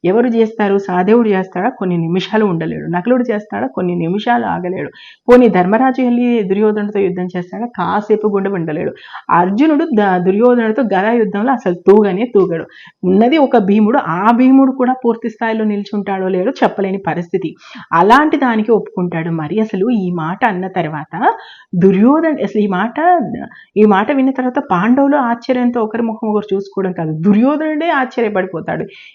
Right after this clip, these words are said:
"ఏంటి ఇలా అనేశాడు?" అని చెప్పేసి. మరి అప్పుడు శ్రీకృష్ణుడు ఏం చేస్తాడు? ఇంత మంచి అవకాశం దుర్యోధనుడికి వచ్చేసింది. ఇప్పుడు దుర్యోధనుడు సింపుల్గా అనేసేయొచ్చు, "నీ తమ్ముళ్ళు ఎందుకు, నువ్వే నాతో యుద్ధానికి రా" అని చెప్పేసి ధర్మరాజుని గదా యుద్ధంలో ఓడించి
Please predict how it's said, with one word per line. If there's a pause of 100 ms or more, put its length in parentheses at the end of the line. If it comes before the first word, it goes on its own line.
(120)
"ఏంటి
ఇలా
అనేశాడు?"
అని
చెప్పేసి. (300)
మరి
అప్పుడు
శ్రీకృష్ణుడు (100)
ఏం
చేస్తాడు? (340)
ఇంత
మంచి
అవకాశం
దుర్యోధనుడికి
వచ్చేసింది.
ఇప్పుడు
దుర్యోధనుడు
సింపుల్గా
అనేసేయొచ్చు, (360)
"నీ
తమ్ముళ్ళు
ఎందుకు,
నువ్వే
నాతో
యుద్ధానికి
రా"
అని
చెప్పేసి
ధర్మరాజుని
గదా
యుద్ధంలో
ఓడించి